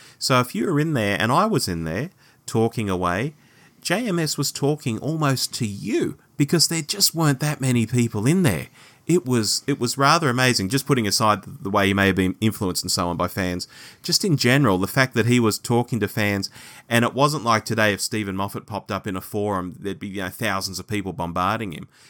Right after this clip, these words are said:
This was just almost like a small party <laughs> or gathering on a regular basis. It was quite, quite fun and quite surreal now that I look back on it.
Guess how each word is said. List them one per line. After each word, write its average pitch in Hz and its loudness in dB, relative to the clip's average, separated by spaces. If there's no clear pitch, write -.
This 139 -4
was 151 -4
just - -8
almost 185 -4
like 139 -2
a 117 -4
small 113 -2
party - -6
<laughs> 143 -6
or 143 2
gathering 117 -2
on 110 0
a 107 2
regular 107 2
basis. 92 -2
It - -6
was 120 -4
quite, 123 -6
quite - -6
fun 120 0
and 107 -6
quite 143 -4
surreal 98 -4
now 82 -2
that 82 -4
I 82 -4
look 85 -6
back 90 -6
on 85 -8
it. - -16